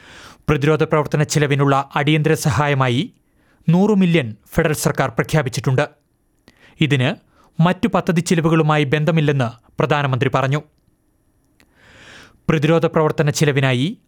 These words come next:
അഞ്ഞൂറ് മില്യണാകും ഫെഡറൽ സർക്കാർ നൽകുക. ബാക്കി തുക സംസ്ഥാന,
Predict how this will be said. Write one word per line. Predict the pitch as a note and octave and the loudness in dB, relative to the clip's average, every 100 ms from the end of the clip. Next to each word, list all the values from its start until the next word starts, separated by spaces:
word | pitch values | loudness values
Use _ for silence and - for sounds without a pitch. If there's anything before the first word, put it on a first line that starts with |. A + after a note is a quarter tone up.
| - | -4
അഞ്ഞൂറ് | E3+ F#3 G#3 | 0 2 2
മില്യണാകും | G#3 F3 D#3+ D#3 C#3 A#2 A#2+ - | 2 2 2 2 0 -2 -4 -4
ഫെഡറൽ | D#3+ D3+ | -2 0
സർക്കാർ | D#3 D#3 - C3+ | -2 -2 -2 -2
നൽകുക. | B2+ B2+ B2 C#3 C3+ - _ _ _ _ _ _ | 0 0 2 0 0 -6 _ _ _ _ _ _
ബാക്കി | C3 C#3+ C#3 | -2 0 -2
തുക | B2+ C#3+ C3 F#3+ _ _ | -4 0 0 -2 _ _
സംസ്ഥാന, | - - F3 - F#3 F3+ | -4 -2 -2 -2 0 0